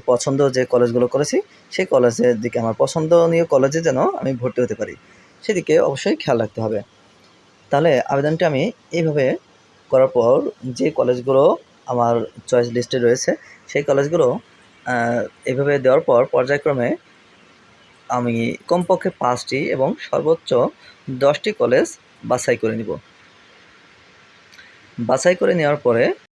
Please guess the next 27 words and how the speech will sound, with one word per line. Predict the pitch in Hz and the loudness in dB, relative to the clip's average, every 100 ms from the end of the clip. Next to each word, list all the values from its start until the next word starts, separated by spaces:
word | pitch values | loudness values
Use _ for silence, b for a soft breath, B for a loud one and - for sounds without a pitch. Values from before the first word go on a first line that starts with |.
| _ _ - | _ _ -10
সবগুলো | - 139 156 175 143 - _ 127 | -2 0 2 2 2 -4 _ 0
যাচাই | 131 143 | 2 2
বাছাই | 131 123 127 | 2 2 0
করার | 120 117 | 0 -2
পর | 113 - 370 - - | 2 0 0 -4 -10
আমি | 127 127 | -4 -2
দেখব | 131 131 139 339 311 | 0 0 0 -2 -6
যে | 170 120 | -4 -2
আমার | 117 120 - | -2 -4 -2
ক্রমটি | 156 160 156 147 147 214 _ _ | -2 0 -2 -2 -2 -4 _ _
ঠিক | - 185 | -8 -4
আছে | 143 117 110 | -4 -4 -8
কিনা, | 110 120 | -6 -6
অর্থাৎ | 143 175 | -4 -4
চয়েস | 156 131 - | 0 -2 -2
লিস্টটি | 143 - 220 - - - - | -8 -4 -6 -6 -14 -16 -6
ঠিক | 202 175 | -2 0
আছে | 131 - | -2 -4
কিনা। | 110 104 - _ _ _ - | -12 -14 -16 _ _ _ -2
চয়েস | 156 170 | 0 0
লিস্টটি | 202 175 185 | -4 -2 -2
যদি | 165 147 139 | -2 -4 -4
ঠিক | - 131 | -6 -6
থাকে, | 127 120 370 - B - | -4 -4 -4 -6 B -6
তাহলে | 165 190 233 220 _ - | -2 0 0 -2 _ -10
নিশ্চিতকরণ | 120 131 160 240 - 143 139 180 | -4 -4 -4 -6 -2 0 2 0
বাটনে | 127 - 120 131 | -4 -4 -2 -2